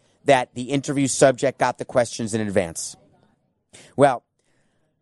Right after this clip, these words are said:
let me tell you, I was on a show with, uh, Brian Gumbel a couple times called Real Sports, and I got absolutely roasted. He came after me.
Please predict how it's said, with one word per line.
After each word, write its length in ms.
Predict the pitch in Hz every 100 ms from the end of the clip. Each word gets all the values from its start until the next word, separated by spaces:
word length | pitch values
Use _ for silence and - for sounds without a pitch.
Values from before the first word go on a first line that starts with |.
| _ _ _ -
let 100 | 151
me 60 |
tell 200 | 147 160
you, 80 | 139
I 240 | 117 147 156
was 160 | 139 135
on 160 | 131
a 60 | 123
show 340 | - 143 135
with, 200 | 127 117
uh, 120 | 120 98
Brian 340 | 127 127 110
Gumbel 380 | - 123 107 90
a 40 |
couple 220 | 107 95 92
times 420 | 101 95 104 -
called 300 | 107 95 90
Real 160 | 117
Sports, 600 | 113 - 113 92 - - - _ _ _ - -
and 420 | 117 113 113 104 -
I 160 | 120 135
got 240 | 131 120 -
absolutely 720 | 120 - - 127 127 117 110
roasted. 760 | 95 104 117 - - 101 - - _ _ _ _
He 220 | - 147
came 340 | - 160 139 135 -
after 420 | 131 135 - 117
me. 240 | 87 -